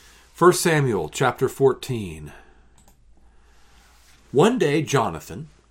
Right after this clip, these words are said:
the son of Saul, said to the young man who carried his armor, "Come,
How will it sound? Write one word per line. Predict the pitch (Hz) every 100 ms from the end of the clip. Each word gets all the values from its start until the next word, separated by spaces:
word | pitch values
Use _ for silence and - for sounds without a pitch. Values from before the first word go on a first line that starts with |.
| -
the | -
son | - 127
of | 127
Saul, | - - 78 67 131 - _ _ _ _ -
said | - 185 202
to | 190
the | 143
young | 117 131 208 160
man | 104 95 117
who | 104 117
carried | - 139 123 135
his | 123 -
armor, | 104 101 107 131
"Come, | - 226 82